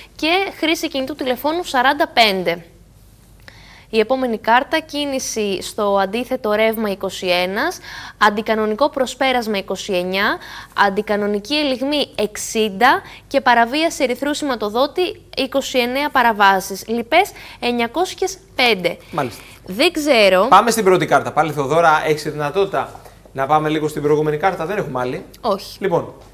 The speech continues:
Speaker 2: ε, στην επόμενη κάρτα, ακριβώς εδώ. Μη χρήση ζώνης ασφαλείας. Διακόσιες ενενήντα παραβάσεις. Διακόσιες ενενήντα παραβάσεις. Οπότε διακόσιοι περίπου ενενήντα,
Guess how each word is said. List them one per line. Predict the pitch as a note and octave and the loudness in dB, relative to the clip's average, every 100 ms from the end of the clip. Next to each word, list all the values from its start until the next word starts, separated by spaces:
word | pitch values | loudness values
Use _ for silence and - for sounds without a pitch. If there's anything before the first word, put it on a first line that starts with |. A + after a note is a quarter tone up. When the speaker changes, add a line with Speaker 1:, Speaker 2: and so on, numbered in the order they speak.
| - - - | -20 -16 -2
Speaker 2:
ε, | D3 D3 D3 - - | 2 2 2 -2 -12
στην | - - G3 | -18 -6 -4
επόμενη | D#3+ C3+ A2+ | -2 -4 -6
κάρτα, | A2 G3+ - G3 G3 - | 2 2 2 -4 -6 0
ακριβώς | G3 E3 D#3+ C#3 C#3 | 2 2 0 -2 -4
εδώ. | A#2+ G#2+ - - - - - | -6 -12 -18 -20 -20 -20 -18
Μη | - G#3 | -4 0
χρήση | A#3+ G#3+ B3 A#3 | 2 2 0 -2
ζώνης | F3 A3+ A#3+ | 0 0 0
ασφαλείας. | A3+ G#3 G3 F3 C#3 A2+ - - - | -4 -2 0 0 -6 -10 -16 -20 -20
Διακόσιες | C3+ C#3 D#3 C#3 - A3 A3+ - B3 - - - - - | -14 -4 0 0 2 0 0 -6 -6 -8 -18 -20 -20 2
ενενήντα | F3+ D3 C3 F3 A3 A3+ A#3+ - - - - | 2 2 -2 -4 -2 -2 -2 -6 -20 -20 -2
παραβάσεις. | G#3 F#3+ D#3 C3+ - - - - - - - - - - - - - - - - - - - - | 2 2 2 -2 -4 -18 -20 -20 -20 -20 -20 -20 -20 -20 -20 -20 -20 -20 -20 -20 -20 -20 -20 -16
Διακόσιες | C3 B2+ C#3 B2+ B3+ B3+ A#3+ A3+ | -10 0 0 0 -2 -2 -2 -2
ενενήντα | F3 F3 A#3+ A#3+ | -2 -2 -2 0
παραβάσεις. | G#3 F3+ D#3+ C#3+ - - - | 2 2 2 -2 -4 -12 -12
Οπότε | D3+ G3+ E3 | -8 -6 -6
διακόσιοι | C#3 D3 D3 G3 G#3 - D3+ | -2 -2 -2 2 2 2 -8
περίπου | D3+ F#3 F#3 | -4 -4 0
ενενήντα, | D#3 C#3 C3+ F3 D#3 C3+ D3 G3 | -2 -2 -4 -4 -2 -2 -2 -4